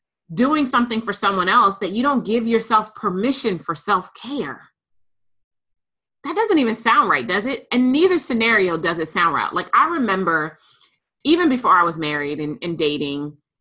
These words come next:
and talking with my married friends, and they would talk about how they would make purchase and they would, purchases and they would hide them. They would figure out how to get them in their closet, and they would immediately remove the tag so that they could blend the clothes in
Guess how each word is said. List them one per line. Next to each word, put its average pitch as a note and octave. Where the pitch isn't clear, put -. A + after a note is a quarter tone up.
and E3
talking G3
with F3
my F3
married D#3+
friends, B3+
and E3+
they F3+
would F#3
talk F3+
about D#3
how D#3
they D#3+
would D#3+
make F#3+
purchase F#3
and F3
they D#3
would, D3
purchases G3
and D#3+
they D#3+
would D3
hide F#3
them. E2+
They F#3
would F3+
figure B3
out G#3
how F#3+
to E3+
get E3
them G#3
in F#3
their F3+
closet, E3+
and D#3+
they E3
would E3
immediately F#3
remove E3+
the D3
tag E3
so E3
that D3+
they E3
could D3+
blend F3+
the E3+
clothes E3+
in D#3